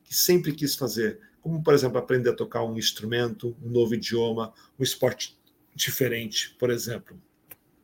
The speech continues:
Cinco, invista tempo em assuntos diferentes do que você está acostumado e faça uma lista de todas as coisas que deseja fazer antes de morrer. Seis,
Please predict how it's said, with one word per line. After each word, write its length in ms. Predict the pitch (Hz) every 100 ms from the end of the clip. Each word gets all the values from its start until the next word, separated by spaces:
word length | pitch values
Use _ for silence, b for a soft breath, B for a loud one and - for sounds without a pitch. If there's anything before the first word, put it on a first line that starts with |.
| _ _ _ _
Cinco, 440 | - 139 139 - B B B B
invista 400 | 123 120 147 151
tempo 360 | 147 131 113 - _ _ _
em 80 | 131
assuntos 360 | 123 - 127 -
diferentes 720 | 127 123 131 123 117 - - b b
do 100 | -
que 120 | - 123
você 240 | 120 127
está 220 | 120 -
acostumado 580 | 113 - - 110 101 - b b b
e 40 | -
faça 320 | - 127 -
uma 140 | 139
lista 440 | 127 127 - - - _
de 120 | -
todas 460 | - 156 170 170 151
as 160 | 160
coisas 460 | - 131 117 104 - b b
que 100 | 123
deseja 380 | 123 123 110 123
fazer 520 | 127 110 113 110 110 _ _ _ -
antes 260 | 127 -
de 120 | -
morrer. 340 | 120 98 95 - _ b b b b
Seis, 600 | - - 143 113 - -